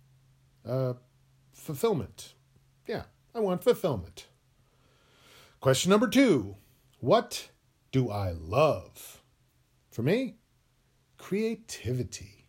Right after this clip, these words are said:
Love it. Three, what do I hate? Abuse. Four,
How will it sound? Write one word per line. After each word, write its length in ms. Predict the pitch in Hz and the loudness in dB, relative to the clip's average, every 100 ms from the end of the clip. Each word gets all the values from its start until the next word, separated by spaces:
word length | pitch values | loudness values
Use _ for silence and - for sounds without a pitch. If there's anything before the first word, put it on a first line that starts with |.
| _ _ _ _ - - | _ _ _ _ -20 -8
Love 160 | 190 165 | -4 -4
it. 140 | - - _ _ _ _ _ _ _ _ _ _ _ _ _ _ _ | -8 -14 _ _ _ _ _ _ _ _ _ _ _ _ _ _ _
Three, 640 | - - 269 170 98 - - _ _ _ _ | -18 4 4 6 0 -8 -20 _ _ _ _
what 480 | 180 233 - - - _ _ _ _ _ | 0 0 -2 -14 -16 _ _ _ _ _
do 200 | 113 98 | -4 -4
I 260 | 82 80 - | -8 -14 -18
hate? 540 | - 180 120 - - - _ _ _ _ _ _ _ _ - | 2 4 4 -2 -18 -18 _ _ _ _ _ _ _ _ -10
Abuse. 1120 | 110 90 85 - 95 123 117 - - - - _ _ _ _ _ _ _ _ _ _ _ _ _ _ _ _ _ | -6 -6 -10 -12 -2 0 0 -2 -14 -14 -18 _ _ _ _ _ _ _ _ _ _ _ _ _ _ _ _ _
Four, 520 | - - 269 143 95 | 0 8 8 8 0